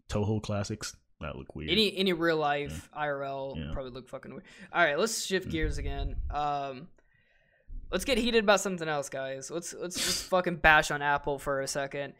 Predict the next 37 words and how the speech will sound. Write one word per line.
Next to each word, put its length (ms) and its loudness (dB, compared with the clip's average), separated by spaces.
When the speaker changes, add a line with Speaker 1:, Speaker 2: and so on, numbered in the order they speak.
Speaker 2:
So 280 6
the 60 2
iPhone 340 6
twelve 240 2
got 160 6
released, 680 2
or 220 8
it 160 6
got 160 10
announced, 580 2
and, 460 -2
uh, 200 0
we 60 -4
got 120 2
a 40 -2
release 260 -4
date 200 -4
for 160 -4
it 40 -6
and 80 -10
shit. 340 -4
Uh, 480 4
guys, 280 4
they're 100 2
trying 200 -2
to 60 -2
save 200 0
the 100 2
planet, 460 -2
so 400 -2
they're 120 0
gonna 120 -2
ship 320 -2
it 120 0
without 320 0
a 20 -6
charger. 600 -4